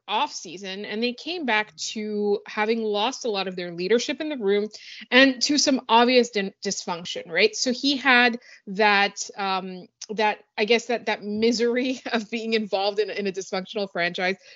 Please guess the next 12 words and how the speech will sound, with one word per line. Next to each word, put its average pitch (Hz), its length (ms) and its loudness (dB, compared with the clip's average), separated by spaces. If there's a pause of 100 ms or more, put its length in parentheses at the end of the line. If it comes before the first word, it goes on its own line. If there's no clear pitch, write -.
coming 302 300 0
back 220 160 4
from 196 160 -8
injury, 190 380 -6 (160)
having 302 320 -2
to 262 100 -2
do 226 120 -2
too 254 280 -6
much. - 320 -8
And 220 120 2
I 233 120 6
think 311 320 -4